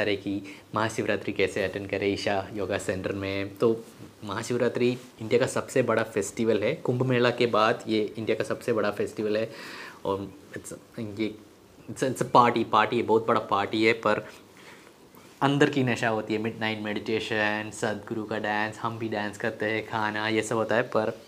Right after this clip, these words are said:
कोई नशा नहीं, नशा नहीं होता, दारू पीना ये सब नहीं, बिल्कुल नहीं है। पर वो एक अलग ही तरह की एक अंदर की नशा है। तो मैं आशा करता हूँ कि आप सब लोग इस समय ये अटेंड करें।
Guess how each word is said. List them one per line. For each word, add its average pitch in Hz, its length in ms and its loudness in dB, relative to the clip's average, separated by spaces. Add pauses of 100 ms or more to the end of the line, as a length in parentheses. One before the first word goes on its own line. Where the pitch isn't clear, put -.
(200)
कोई 123 180 8
नशा 127 300 6
नहीं, 160 300 4
नशा 135 220 4
नहीं 147 140 -2
होता, 127 180 0
दारू 117 520 2 (200)
पीना 110 240 -2
ये 110 140 2
सब 113 240 -2
नहीं, 113 180 -2
बिल्कुल 113 560 0
नहीं 107 180 -2
है। 139 140 -2 (500)
पर 113 140 4
वो 113 60 6
एक 110 140 4
अलग 110 320 0
ही 123 100 0
तरह 110 260 2
की 110 380 -6 (380)
एक 110 160 -4 (240)
अंदर 123 260 2
की 117 140 0
नशा 110 300 0
है। 113 160 4
तो 110 260 4
मैं 110 160 0
आशा 110 240 2
करता 120 240 2
हूँ 117 100 2
कि 117 120 4
आप 107 200 6
सब - 480 4
लोग 120 320 8 (120)
इस - 200 -4
समय 107 320 -2
ये 104 80 4
अटेंड 113 260 2
करें। 127 280 6